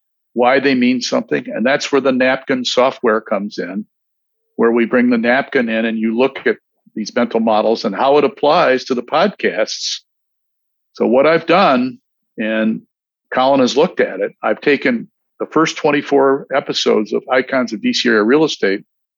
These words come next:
extracted five to ten thoughts from each of those podcasts, laid it into this thought process, assigned keywords to it and mental models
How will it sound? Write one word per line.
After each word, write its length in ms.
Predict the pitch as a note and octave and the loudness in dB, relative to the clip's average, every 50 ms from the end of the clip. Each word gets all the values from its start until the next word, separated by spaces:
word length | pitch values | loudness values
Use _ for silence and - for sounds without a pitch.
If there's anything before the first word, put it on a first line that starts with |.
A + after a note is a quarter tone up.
| _ _ _ - | _ _ _ -6
extracted 720 | A2 - - - - C#3 C#3+ C#3+ C#3+ - C3 G#2 - - | -4 -4 -2 -2 2 2 2 2 2 0 -2 -2 -2 -4
five 400 | - - B2+ B2+ C#3+ D3 C3+ A#2 | -2 0 2 2 2 2 0 -2
to 80 | B2+ | -6
ten 300 | A2 - - C#3 C3 B2+ | -6 -2 -2 0 0 -2
thoughts 400 | A#2+ - C#3 C3 C#3+ C#3+ C3 - | 0 0 2 4 4 2 0 -2
from 240 | - - A#2+ G#2+ A2 | -6 -6 -4 -4 -4
each 320 | A2+ B2 C#3 D#3 D3 - D3 | -4 -4 -4 -4 -2 -2 -2
of 100 | B2 A#2 | 0 2
those 220 | C3+ B2+ B2+ A#2+ | 2 2 2 0
podcasts, 800 | - - C#3 D3 C#3+ - - - G#2 G2+ G2+ G2+ - - - - _ _ _ _ _ _ _ _ _ _ _ | 0 0 0 0 0 -2 -4 -4 -4 -2 -4 -6 -8 -12 -16 -18 _ _ _ _ _ _ _ _ _ _ _
laid 280 | - A#2+ C3+ D3+ D#3+ D#3 | 0 2 4 4 4 4
it 120 | D#3 C3+ | 4 2
into 340 | D3 D3 D3 C#3+ - - C#3 | 2 2 0 -2 -2 -2 0
this 240 | B2 B2+ A#2+ - - | 0 0 0 0 0
thought 260 | - D3+ D#3+ E3+ - | 0 0 0 0 0
process, 640 | - B2+ A2+ A2 G#2+ - - A2 G#2+ - - - _ - G#2 G2+ - - | 0 2 2 2 0 -2 -8 -10 -12 -14 -14 -16 _ -12 -12 -12 -10 -10
assigned 420 | - - - - D3 C3+ B2 A#2+ - | -10 -6 -2 0 0 2 0 -2 -2
keywords 560 | - - F#3 F3+ D#3 D3+ D3 C3+ A#2+ - - | -4 -4 -2 0 2 2 2 2 0 -2 -2
to 220 | - C3+ C3 B2+ | 0 2 4 4
it 160 | B2+ B2+ - - - | 4 2 0 -4 -4
and 260 | A#2+ C#3 D#3+ E3+ D#3+ | -2 0 0 0 0
mental 320 | D3+ D#3+ D#3+ D#3 - D3 C3+ | -2 -2 -2 0 0 0 0
models 480 | B2+ C3+ C#3+ D3+ D#3 C#3 A2+ G#2+ - | 2 2 2 2 2 2 0 -2 -4